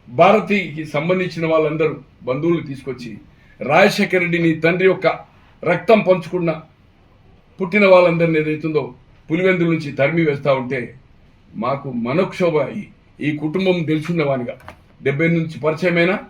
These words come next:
ఎనభై మూడు నుంచి అనుబంధంగా ఉండి, దాదాపు more than forty years, నేను థర్టీ years అనే ఫీల్ చేశాను, ఫార్టీ years. Everybody knows. ఈరోజు సీనియర్ల ఎడిటర్లుగా ఉన్న ఎడిటర్ ఉన్నోళ్ళు, చనిపోయిన వాళ్ళు, బతుకున్నోళ్ళు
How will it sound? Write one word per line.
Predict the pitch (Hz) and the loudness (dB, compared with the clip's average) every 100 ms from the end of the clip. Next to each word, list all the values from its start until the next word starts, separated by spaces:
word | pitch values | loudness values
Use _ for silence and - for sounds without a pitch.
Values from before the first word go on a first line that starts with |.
| - _ _ _ _ - | -20 _ _ _ _ -4
ఎనభై | 151 175 180 | 0 4 4
మూడు | 170 190 | 4 0
నుంచి | 202 208 | 0 0
అనుబంధంగా | 156 165 175 170 151 | 2 4 4 4 0
ఉండి, | 139 | -2
దాదాపు | 123 151 165 170 165 117 - 117 | 0 4 6 4 2 -4 -8 -4
more | 143 165 | 2 2
than | 160 165 | 4 2
forty | 151 151 151 | 2 0 0
years, | 160 139 - | 0 -2 -4
నేను | 127 123 | -8 -6
థర్టీ | 123 123 160 | -6 -4 -2
years | 147 143 | -2 -4
అనే | 139 | -10
ఫీల్ | 139 120 120 | -10 -12 -12
చేశాను, | 123 127 127 139 - - _ - | -12 -12 -10 -14 -18 -20 _ -2
ఫార్టీ | 143 139 | -2 -2
years. | 127 123 - - - _ _ _ _ - 214 | -6 -6 -8 -20 -20 _ _ _ _ 2 2
Everybody | 240 233 277 269 226 233 185 170 | 2 0 2 6 6 6 2 -2
knows. | 165 139 - - - _ _ 127 | -2 -2 -8 -20 -20 _ _ -4
ఈరోజు | 156 170 160 | 0 0 0
సీనియర్ల | 156 - 170 170 165 160 | -4 -4 0 2 2 0
ఎడిటర్లుగా | 147 151 160 160 156 156 | 0 -2 0 0 0 0
ఉన్న | 147 147 147 - | -2 -4 -6 -6
ఎడిటర్ | 143 143 156 151 | -6 -2 0 0
ఉన్నోళ్ళు, | 143 143 139 151 | -2 -6 -4 0
చనిపోయిన | 160 151 160 151 | 0 0 -2 -2
వాళ్ళు, | 139 139 | -2 -4
బతుకున్నోళ్ళు | 139 160 160 160 147 147 151 | 0 0 0 0 0 0 -8